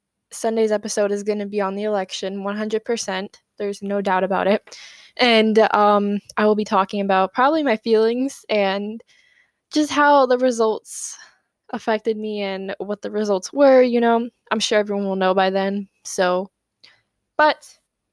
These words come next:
you never know. So, this episode is going to be very short because, like, the topic for this episode is not really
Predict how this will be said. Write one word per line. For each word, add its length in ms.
you 120
never 180
know. 240
So, 640
this 160
episode 640
is 540
going 320
to 160
be 440
very 320
short 440
because, 960
like, 280
the 100
topic 500
for 80
this 200
episode 400
is 160
not 560
really 720